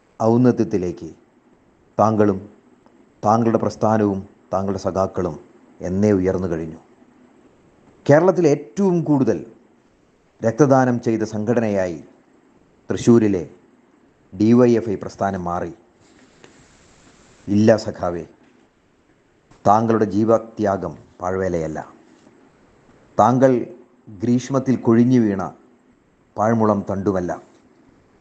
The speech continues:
താങ്കളുടെ പ്രസ്ഥാനത്തിൻ്റെ ചെമ്പതാക വെറുതെ ചുവന്നതല്ല, നൂറുകണക്കിന് രക്തസാക്ഷികളുടെ ജീവത്യാഗത്തിൻ്റെ ചോരത്തുള്ളികളാൽ ചുവന്നുപോയതാണ്. കയ്യൂരും കരിവള്ളൂരും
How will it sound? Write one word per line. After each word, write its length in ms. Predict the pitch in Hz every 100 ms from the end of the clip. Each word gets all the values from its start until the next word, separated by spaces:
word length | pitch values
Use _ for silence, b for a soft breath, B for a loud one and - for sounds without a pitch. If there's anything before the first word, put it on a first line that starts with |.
| _ _ _ _
താങ്കളുടെ 420 | 98 107 110 110 110
പ്രസ്ഥാനത്തിൻ്റെ 680 | 104 - 113 113 - 101
ചെമ്പതാക 540 | - 110 107 104 98 90 - _ _ _ _ _ _ _ _ _ _ _ -
വെറുതെ 440 | 104 123 147 143 147 147
ചുവന്നതല്ല, 520 | 123 123 117 101 87 71 - _ _ _ _ _ _ _ _ 87
നൂറുകണക്കിന് 800 | 92 120 139 135 127 120 123 117
രക്തസാക്ഷികളുടെ 880 | 110 110 113 113 113 110 101 92 85 - _ _ _ _ _ _
ജീവത്യാഗത്തിൻ്റെ 1000 | 87 92 120 120 120 117 113 113 113 104
ചോരത്തുള്ളികളാൽ 760 | 104 104 110 110 107 107 101 98 -
ചുവന്നുപോയതാണ്. 800 | 101 104 104 90 95 87 - 113 - _ _ _ _ _ _ _ _ _ _ _
കയ്യൂരും 480 | 113 117 120 120 113 110
കരിവള്ളൂരും 600 | 110 120 120 113 110